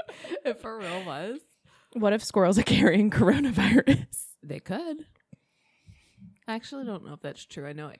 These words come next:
Speaker 1: some animals can, but I don't specifically know about squirrels.
Speaker 2: I thought it was bats.
Speaker 1: I think they, like, there are a couple house pets that had it.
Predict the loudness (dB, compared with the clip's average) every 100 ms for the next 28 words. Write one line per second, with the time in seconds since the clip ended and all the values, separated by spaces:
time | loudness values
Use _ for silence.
0 | -20 -16 -12 -12 -14 -16 -18 -18 -18 -18
1 | -14 -14 -12 -14 -16 -20 -20 -20 -16 -14
2 | -14 -16 -20 -18 -18 -18 -18 -16 -16 -16
3 | -10 -8 -4 -4 -4 -4 -6 -6 -8 -8
4 | -8 -8 -12 -20 -20 -20 _ -20 -20 -16
5 | -16 _ -14 -12 -12 -10 -12 _ -14 -12
6 | -12 -12 -12 -12 -12 -12 -12 -12 -10 -8
7 | -8 -10 -16 -16 -16 -18 -18 -18